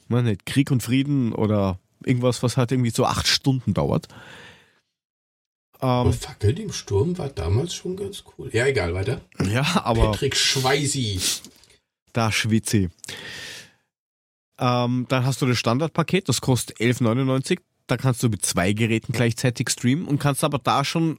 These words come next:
Speaker 1: unbegrenzt Content runterladen auf maximal zwei Geräte.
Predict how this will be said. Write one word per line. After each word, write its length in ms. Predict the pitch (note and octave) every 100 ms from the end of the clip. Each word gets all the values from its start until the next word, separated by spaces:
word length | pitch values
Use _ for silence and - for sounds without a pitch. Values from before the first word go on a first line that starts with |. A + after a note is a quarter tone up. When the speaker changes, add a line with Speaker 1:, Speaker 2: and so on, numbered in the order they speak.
| -
Speaker 1:
unbegrenzt 920 | E3+ E3+ F3 E3+ - C#3 C#3+ - - -
Content 420 | C3+ C3 D3 C#3
runterladen 600 | C#3 C#3+ C3 G#2+ B2 F#3 - - - - -
auf 340 | A2+ A2 - - _ _
maximal 440 | - A#2 - C3 G#2
zwei 220 | - F2+
Geräte. 420 | G2+ G#2+ G#2 F3